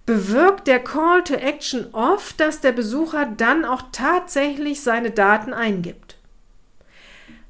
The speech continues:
Fazit. Machen Sie es dem Besucher auf Ihrer Website so einfach wie möglich.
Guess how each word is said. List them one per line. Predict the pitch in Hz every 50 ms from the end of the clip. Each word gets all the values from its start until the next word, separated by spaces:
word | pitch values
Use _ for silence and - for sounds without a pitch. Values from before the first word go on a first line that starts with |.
| -
Fazit. | - - 269 262 262 262 - - - - - - - - -
Machen | 190 226 233 240 247 254 262 277 320 339 - 349 349 320
Sie | 294 294
es | 277 294 285 285 -
dem | 254 247 240
Besucher | 214 208 196 214 262 330 349 339 311 262
auf | 240 233 233 -
Ihrer | 285 269 262 247 226 208 240
Website | 240 269 262 - - 269 254 247 262 254 262
so | - 226 220 214 214 -
einfach | - 247 262 277 285 285 285 - - 269 254 247 254 -
wie | 247 240
möglich. | 233 226 220 214 196 196 - - - 220 - - -